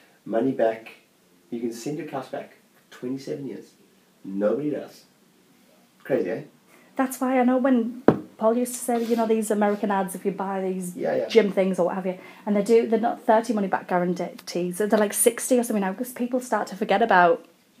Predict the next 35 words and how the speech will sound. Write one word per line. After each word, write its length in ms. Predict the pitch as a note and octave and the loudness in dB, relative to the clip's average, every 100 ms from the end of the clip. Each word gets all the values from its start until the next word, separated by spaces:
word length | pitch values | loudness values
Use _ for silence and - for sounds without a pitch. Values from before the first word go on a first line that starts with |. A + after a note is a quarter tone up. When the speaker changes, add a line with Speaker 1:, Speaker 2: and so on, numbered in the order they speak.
| _ - - - | _ -20 -20 -12
Speaker 1:
Twenty-seven 920 | C#3 D3+ - - G#3 A3 C#3 C#3 A#2+ | -8 -8 -12 -6 -2 0 -2 -8 -8
Speaker 2:
Yeah. 60 | G2+ | -8
Speaker 1:
years. 220 | A2 - | -4 0
Speaker 2:
But 60 | - | 0
that's 180 | G3+ - | 0 -4
mad. 440 | F#3 G#3+ C4+ B3+ - D3 | -4 -4 -8 -12 -14 -10
Speaker 1:
Yeah, 280 | C3+ E3+ - - | -6 -6 -6 -12
I 60 | |
know 200 | C3+ F3 | -10 -8
it 40 | A3 | -6
does. 300 | B3+ - - - - | -6 -6 -14 -20 -8
Because 200 | G3 G#3 | -6 -6
it's 140 | G#3 - | -8 -6
like, 160 | G#3 - _ _ _ - | -8 -8 _ _ _ -10
you 100 | G#3 | -2
know 100 | C4 | 2
you're 140 | B3+ | 2
taking 360 | A3+ G3+ F3 D#3+ | 0 -6 -6 -10
this, 480 | - - - - A2+ | -12 -16 -20 -20 -10
you 80 | A#2+ | -2
know, 100 | E3+ | 0
Speaker 2:
Yeah. 260 | G3 E3+ | 2 2
Speaker 1:
like, 80 | - | 0
you 60 | G#3 | -2
know, 80 | A#3 | -2
like, 300 | A#3+ B3+ - | -2 -4 -2
I 80 | F3+ | -2
know. 180 | G3 A3+ | 0 2
Speaker 2:
After 180 | - A#3 | 2 2
twenty 280 | - A3+ A3 | 6 6 8
years, 200 | G#3+ G#3 | 6 6
you're 80 | |
not 100 | G#3 | 4
gonna 120 | G#3+ G3+ | 2 4
go, 180 | G3+ | 6